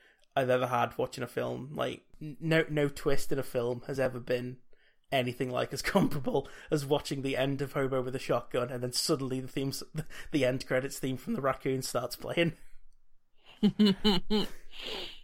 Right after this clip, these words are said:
Speaker 1: And you know what?
Speaker 2: Uh,
Speaker 1: If I ever made a movie and had to pick a song for the end credits, I probably also would pick "Run With Us" by Lisa Lougheed, so
Speaker 2: <laughs>
Speaker 1: I can't really <laughs> criticize them.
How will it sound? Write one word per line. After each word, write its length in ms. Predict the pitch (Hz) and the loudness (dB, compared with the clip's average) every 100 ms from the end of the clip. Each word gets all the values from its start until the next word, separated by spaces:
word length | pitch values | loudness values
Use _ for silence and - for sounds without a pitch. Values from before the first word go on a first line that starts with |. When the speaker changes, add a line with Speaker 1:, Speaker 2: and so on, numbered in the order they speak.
| - _ _ _ - | -20 _ _ _ 0
Speaker 1:
And 120 | 165 | 2
you 60 | 190 | 4
know 100 | 220 | 4
what? 260 | 214 214 - | 8 8 8
Speaker 2:
Uh, 40 | |
Speaker 1:
If 140 | 180 202 | 6 6
I 100 | 214 | 6
ever 140 | 208 | 6
made 200 | 208 202 | 4 4
a 40 | |
movie 440 | 196 202 202 220 214 | 4 2 0 -2 -2
and 200 | 156 156 | -2 0
had 160 | 170 | -2
to 80 | - | -2
pick 200 | 160 170 | -4 -4
a 40 | 156 | 0
song 260 | 165 180 | 2 2
for 100 | 185 | 2
the 120 | 170 | 2
end 180 | 151 160 | 2 2
credits, 320 | - 160 180 - | 0 0 0 0
I 100 | 180 | 0
probably 380 | - 170 156 156 | 6 6 6 4
also 340 | 170 175 135 | 2 2 0
would 200 | 131 131 | 0 -2
pick 280 | 135 131 - _ _ | -4 -4 -8 _ _
"Run 180 | - 139 | -2 0
With 160 | 135 127 | 0 0
Us" 240 | 120 - - _ - | 0 -2 -20 _ -10
by 120 | - 135 | 0 0
Lisa 240 | 131 131 | 0 0
Lougheed, 340 | 123 139 123 - | 0 2 0 -2
so 300 | - 127 127 - - - 226 285 | -2 -2 -2 -4 -2 2 2 2
Speaker 2:
<laughs> 520 | - 302 - _ - - | 2 0 -2 _ -4 2
Speaker 1:
I 100 | 156 | 4
can't 240 | 165 156 | 6 4
really 160 | 135 143 | 4 -4
<laughs> 0 | |
criticize 580 | - 170 170 - 151 | -6 -4 0 6 6
them. 140 | 135 | 6